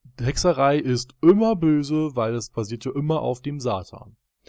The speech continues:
Aber wenn jemand hinkommt und zaubert, der aber dann Jesus heißt, ist auf einmal die Lösung für alle Probleme.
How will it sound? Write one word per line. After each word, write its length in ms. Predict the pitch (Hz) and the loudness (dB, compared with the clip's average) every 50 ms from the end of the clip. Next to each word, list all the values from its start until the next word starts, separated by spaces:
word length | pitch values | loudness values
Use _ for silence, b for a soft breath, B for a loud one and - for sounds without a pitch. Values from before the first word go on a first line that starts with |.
| b b b b _ - | b b b b _ -6
Aber 260 | 156 151 151 143 135 | -4 -2 -2 -2 0
wenn 160 | 135 151 156 151 | 0 0 0 0
jemand 400 | 135 139 131 127 117 110 107 104 | -4 -4 -2 -2 -2 -4 -4 -2
hinkommt 720 | 135 185 196 196 - 165 156 147 147 147 143 - - - | -2 -2 -2 0 0 0 0 0 -2 -4 -10 -12 -14 -8
und 420 | - 139 123 120 110 - - - | -4 -2 -2 -2 -4 -8 -14 -10
zaubert, 720 | - - - 185 208 226 165 127 120 165 220 - - - - _ _ _ _ - | -8 -2 0 2 2 2 2 2 0 0 0 -4 -8 -10 -12 _ _ _ _ -2
der 120 | 143 135 | -2 -2
aber 220 | 131 127 120 123 113 | -2 -2 -4 -4 -4
dann 180 | 110 101 95 | -6 -8 -8
Jesus 540 | 98 95 98 147 208 226 175 143 127 - - | -8 -8 -4 -4 -2 -2 -2 -4 -4 -4 -4
heißt, 240 | 110 110 117 123 - | -4 -4 -4 -4 -4
ist 100 | 147 127 | -4 -4
auf 140 | 156 143 - | -4 -4 -2
einmal 320 | 135 131 127 127 123 123 | -4 -4 -2 -2 -2 -2
die 80 | 123 131 | -2 -2
Lösung 480 | 139 135 147 160 165 135 123 117 107 | 0 6 6 6 6 6 2 -2 -2
für 200 | 104 - - 120 | -4 -6 -8 -4
alle 180 | - 107 104 98 | -4 -2 -4 -4
Probleme. 600 | - - - 95 92 92 92 87 82 85 90 | -6 -8 -8 -8 -6 -6 -8 -8 -10 -14 -20